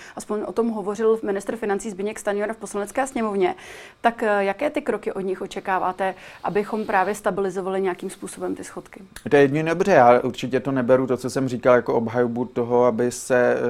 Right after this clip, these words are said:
Speaker 2: eh, neškrtalo. Škrty
Speaker 1: Mhm.
Speaker 2: mají být a pokud budou promyšleny, tak dobře. Eh, zvyšování daní taky, eh, může být na pořadu dne nakonec, ale já bych dal přednost tomu, že, eh, se bude škrtat. Ostatně vláda
Speaker 1: A kde?
Speaker 2: říkala
Speaker 1: Kde byste
Speaker 2: No,
Speaker 1: škrtal?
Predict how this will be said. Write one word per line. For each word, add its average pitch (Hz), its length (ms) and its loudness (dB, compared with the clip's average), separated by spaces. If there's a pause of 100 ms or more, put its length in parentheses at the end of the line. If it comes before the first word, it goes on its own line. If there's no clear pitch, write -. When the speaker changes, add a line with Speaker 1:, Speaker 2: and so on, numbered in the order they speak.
(200)
Speaker 2:
eh, 113 40 0
neškrtalo. 113 600 2
Škrty 214 440 0
Speaker 1:
Mhm. 117 80 -4 (120)
Speaker 2:
mají 113 300 2
být 143 340 -4 (120)
a 127 80 -6
pokud 117 300 -8
budou 120 600 0
promyšleny, 120 600 -4
tak 113 220 -4
dobře. 120 600 -2 (240)
Eh, 113 40 2
zvyšování 120 640 4
daní 123 440 0 (100)
taky, 120 540 -2
eh, - 100 -2 (140)
může 117 240 -2
být 120 180 -6
na 120 80 2
pořadu 123 400 0
dne 123 200 -2
nakonec, 123 520 -4
ale 123 140 6
já 120 140 8
bych 131 280 -2
dal 123 200 2
přednost 131 420 -8
tomu, 131 280 -4
že, 135 220 -2 (420)
eh, 117 260 0
se 117 120 -8
bude 123 180 -2
škrtat. 127 440 0
Ostatně 123 380 -2
vláda 120 500 6
Speaker 1:
A 123 100 0
kde? - 100 2
Speaker 2:
říkala 147 420 4 (160)
Speaker 1:
Kde 233 140 2
byste 269 180 0
Speaker 2:
No, 180 120 8
Speaker 1:
škrtal? 156 340 -4